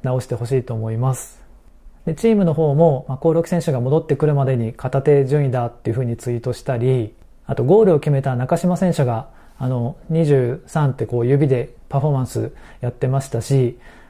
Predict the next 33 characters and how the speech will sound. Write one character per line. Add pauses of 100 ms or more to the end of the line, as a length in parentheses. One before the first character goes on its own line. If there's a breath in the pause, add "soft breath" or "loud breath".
(120)
こ
う、
チ
ー
ム
全
体
で
興
梠
選
手
は
待
っ
て
る
よ
っ
て
メ
ッ
セ
ー
ジ
出
て
る
と
思
い
ま
す。